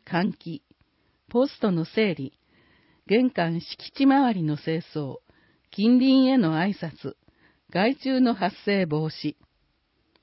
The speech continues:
空き家等が原因でお困りの場合は、情報をお寄せください。管理の不十分な空き家等があり、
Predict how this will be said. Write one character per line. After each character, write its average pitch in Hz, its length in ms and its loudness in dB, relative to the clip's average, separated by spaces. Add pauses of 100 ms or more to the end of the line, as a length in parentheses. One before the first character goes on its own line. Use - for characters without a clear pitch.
(1200)
空 185 160 -2
き 269 140 -2
家 285 160 4
等 285 240 2
が 180 160 2
原 196 160 0
因 247 320 4
で 214 100 2
お 180 120 0
困 254 280 4
り 240 120 4
の 226 120 4
場 208 220 2
合 202 160 -2
は、 185 300 -4
情 185 240 2
報 254 360 4
を 226 160 2
お 175 80 2
寄 196 120 -2
せ - 160 -6
く - 80 -6
だ 180 120 -4
さ 185 220 -6
い。 - 100 -14 (1120)
管 277 240 6
理 233 140 2
の 202 100 2
不 214 160 0
十 269 220 0
分 185 240 0
な 175 80 0
空 175 140 -2
き - 140 -4
家 233 140 2
等 226 240 2
が 180 220 -2
あ 180 60 -4
り、 160 180 -6